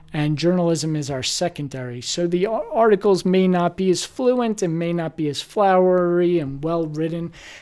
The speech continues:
as the big media companies, but I think there is value in having that expertise and having someone who's been at sea. What Joseph Conrad is amazing at is he has that expertise,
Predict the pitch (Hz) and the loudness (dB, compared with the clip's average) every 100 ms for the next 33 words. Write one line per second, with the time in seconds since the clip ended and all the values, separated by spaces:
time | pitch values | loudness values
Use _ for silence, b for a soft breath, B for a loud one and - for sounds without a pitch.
0 | B - 160 160 - 143 123 160 156 160 | B -4 0 0 -2 -6 -2 0 0 0
1 | 160 160 156 170 160 165 156 - 175 170 | 0 0 -2 -6 -4 -6 -6 -6 -4 -4
2 | 165 185 170 165 151 139 135 147 175 190 | -2 -4 -2 -2 -2 -4 -6 0 4 4
3 | 160 143 143 143 156 147 143 143 151 - | 4 0 -4 -4 -4 -4 -4 -4 -6 -6
4 | 147 131 160 156 147 139 117 170 160 143 | -10 -10 -6 -6 -6 -8 -4 -4 -4 -4
5 | - 160 147 143 139 131 b b b b | -4 -4 -4 -4 -6 -10 b b b b
6 | b _ 147 135 - 165 139 - 151 135 | b _ -8 -6 -2 0 -2 -4 -4 -4
7 | 120 B B B 151 147 - 185 185 160 | -8 B B B -8 0 4 4 2 -6
8 | - 180 202 147 131 127 139 392 247 135 | -4 0 0 -2 -4 -6 -8 -10 -8 -6
9 | 127 123 381 156 160 233 143 135 131 131 | -8 -10 -10 -6 -2 -2 -2 -6 -6 -6
10 | 131 - - 165 165 226 240 151 131 123 | -8 -8 -10 -8 -6 -4 -4 -6 -8 -8
11 | 131 - - 123 - - 127 120 120 - | -10 -10 -12 -16 -14 -12 -10 -10 -12 -16